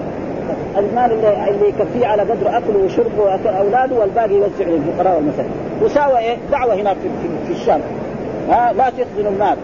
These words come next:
ويقرأ بأن: "إن الذين يكنزون الذهب والفضة ولا ينفقونها في سبيل الله فبشرهم بعذاب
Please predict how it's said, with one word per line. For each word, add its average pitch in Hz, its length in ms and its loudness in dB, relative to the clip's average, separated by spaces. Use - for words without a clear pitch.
ويقرأ 226 280 4
بأن: 202 340 -2
"إن 202 220 -4
الذين 175 340 2
يكنزون 180 360 0
الذهب 190 300 2
والفضة 185 520 2
ولا 185 140 4
ينفقونها 190 480 0
في 370 140 -2
سبيل 185 260 0
الله 208 180 2
فبشرهم 190 540 0
بعذاب 185 340 2